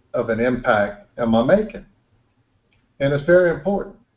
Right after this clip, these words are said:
What type of impact are you making? I see that someone just got on this call,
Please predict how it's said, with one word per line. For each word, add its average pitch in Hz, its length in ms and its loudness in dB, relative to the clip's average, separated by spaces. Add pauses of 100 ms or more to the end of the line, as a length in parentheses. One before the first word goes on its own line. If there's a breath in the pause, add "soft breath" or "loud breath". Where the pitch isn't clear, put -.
(420)
What 160 220 0
type 147 300 -2
of 127 140 -6
impact 120 580 -2
are 127 60 -6
you 110 160 -4
making? 127 520 -4 (320 soft breath)
I 123 220 0
see 147 200 0
that 135 340 2 (360)
someone 131 440 2
just 131 260 -2
got 127 200 4
on 123 180 0
this 120 200 -4
call, 117 480 0